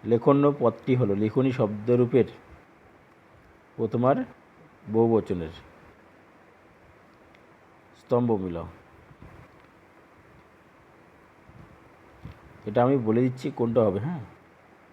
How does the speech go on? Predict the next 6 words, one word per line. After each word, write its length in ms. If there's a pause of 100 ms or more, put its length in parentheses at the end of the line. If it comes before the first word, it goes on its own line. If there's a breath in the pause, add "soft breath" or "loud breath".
(1400)
তাম 260
হচ্ছে 340 (2000)
সি 160
নম্বরটা, 580 (640)
অস্মাকম 640
হবে, 300